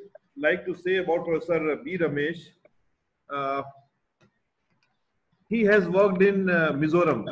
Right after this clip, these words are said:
long back in nineteen ninety-three. Sir must be remembering this. Uh,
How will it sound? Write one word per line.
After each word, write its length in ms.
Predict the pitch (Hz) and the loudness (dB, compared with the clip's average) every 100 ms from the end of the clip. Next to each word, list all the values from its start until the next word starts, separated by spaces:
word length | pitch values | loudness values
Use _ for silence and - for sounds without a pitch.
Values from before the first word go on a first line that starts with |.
| 113 | -6
long 300 | 147 190 190 | -2 -2 0
back 260 | 180 151 | -2 -2
in 80 | 160 | -4
nineteen 300 | 151 147 165 | -6 -4 -4
ninety-three. 680 | 160 143 147 151 143 120 98 - _ _ | -4 -4 -4 -6 -6 -6 -8 -16 _ _
Sir 100 | 147 | -4
must 260 | 147 151 151 | -4 -8 -4
be 80 | |
remembering 480 | 151 135 139 135 135 | -4 -4 -6 -6 -6
this. 200 | 120 107 131 _ _ _ _ _ _ _ - | -8 -8 -12 _ _ _ _ _ _ _ -12
Uh, 440 | 113 113 113 113 | -8 -6 -6 -8